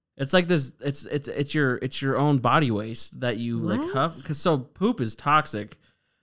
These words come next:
Speaker 1: not only if you eat
Speaker 2: No.
Speaker 1: it. No, seriously.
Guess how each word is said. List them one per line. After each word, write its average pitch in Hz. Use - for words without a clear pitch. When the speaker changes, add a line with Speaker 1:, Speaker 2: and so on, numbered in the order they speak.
Speaker 1:
not 165
only 151
if 127
you 117
eat 247
Speaker 2:
No. 165
Speaker 1:
it. 151
No, 208
seriously. 151